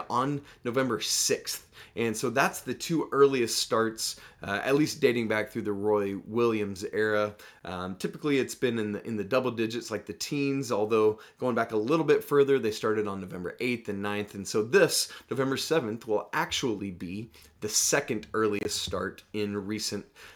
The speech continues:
uh, history for the Tar Heels.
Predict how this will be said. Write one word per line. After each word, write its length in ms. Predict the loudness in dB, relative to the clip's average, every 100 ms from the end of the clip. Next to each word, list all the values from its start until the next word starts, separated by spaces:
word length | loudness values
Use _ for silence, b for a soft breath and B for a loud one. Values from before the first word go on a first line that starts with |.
| B
uh, 220 | -14 -12 -8
history 540 | -4 -2 -2 -4 -4
for 540 | -6 -8 -4 -4 -6 -10 -8
the 80 |
Tar 260 | -6 0 0
Heels. 440 | 0 -12 -12 -16